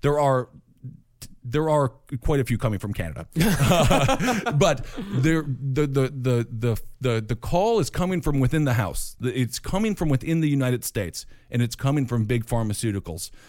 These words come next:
Uh, you know, obviously, yes, some Canada. Uh, the heroin, obviously, yes, there's no denying there is a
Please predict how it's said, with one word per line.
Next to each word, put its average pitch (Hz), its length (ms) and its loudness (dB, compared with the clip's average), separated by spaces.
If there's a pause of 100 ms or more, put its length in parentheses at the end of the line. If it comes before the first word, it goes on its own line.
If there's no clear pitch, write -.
(100)
Uh, 104 420 -2
you 127 100 0
know, 117 100 0
obviously, 120 400 -2
yes, 104 180 -4
some 139 240 0
Canada. 123 420 0 (320)
Uh, 110 140 0
the 110 100 0
heroin, 127 380 2
obviously, 113 440 0
yes, 107 340 -4
there's 107 260 -4
no 113 100 0
denying 110 320 0
there 101 100 -2
is 104 100 -2
a 98 120 -4